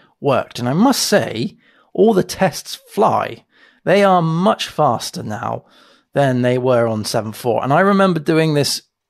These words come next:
before seven four. So, and seven four was a, a, a speed boost, or seven was a speed boost. So yeah, you know,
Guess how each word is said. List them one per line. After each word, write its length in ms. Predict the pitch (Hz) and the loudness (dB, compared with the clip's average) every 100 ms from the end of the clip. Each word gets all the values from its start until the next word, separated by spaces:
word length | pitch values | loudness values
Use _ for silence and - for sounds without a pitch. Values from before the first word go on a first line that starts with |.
| _ | _
before 460 | 139 - 208 202 120 | -4 -2 2 4 2
seven 300 | - - 107 | -2 -6 -8
four. 380 | - - 62 - _ _ _ _ | -8 -6 -6 -8 _ _ _ _
So, 360 | - - - 170 - | -4 -4 0 0 0
and 140 | 139 | -2
seven 240 | 190 165 | 0 0
four 300 | - 196 175 | 2 4 4
was 140 | 135 117 | 4 2
a, 360 | 117 - 127 - _ - | -2 -2 -6 -12 _ -6
a, 60 | 117 | -6
a 40 | |
speed 320 | - 120 110 | -6 -8 -10
boost, 400 | 117 101 - - _ - - - | -10 -10 -12 -16 _ -20 -20 -12
or 140 | - | -6
seven 440 | - 160 170 127 110 | 0 2 2 2 0
was 120 | 98 | -2
a 100 | 95 | -4
speed 280 | - 113 - | -6 -8 -6
boost. 320 | 113 - - | -6 -6 -6
So 280 | - 131 127 | -2 0 2
yeah, 480 | 151 147 - - - | 2 2 0 -4 -8
you 120 | 151 | -4
know, 260 | 113 117 | -4 -4